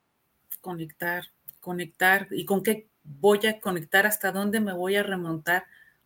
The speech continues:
Bueno, todo debería ser desde el principio, <laughs> desde que yo era niña, ¿verdad? Porque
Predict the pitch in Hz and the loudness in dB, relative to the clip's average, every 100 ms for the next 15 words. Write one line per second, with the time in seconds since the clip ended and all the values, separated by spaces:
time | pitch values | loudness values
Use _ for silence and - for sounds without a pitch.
0 | - 220 208 - _ _ _ _ 208 208 | -2 -2 -2 -8 _ _ _ _ -4 -2
1 | 190 185 185 190 185 185 180 180 - - | -2 -2 -2 -2 -4 -6 -4 -4 -4 -10
2 | - - - - - - _ _ - 208 | -8 -8 -10 -12 -16 -18 _ _ -6 -4
3 | 190 190 208 208 208 208 185 185 180 175 | -2 -2 0 2 2 2 -2 0 0 0
4 | 170 175 190 _ _ - - _ - _ | -4 -6 -8 _ _ -20 -20 _ -20 _
5 | _ _ - 202 202 202 - 220 214 214 | _ _ 2 4 4 2 0 0 2 0
6 | 214 - | -2 -6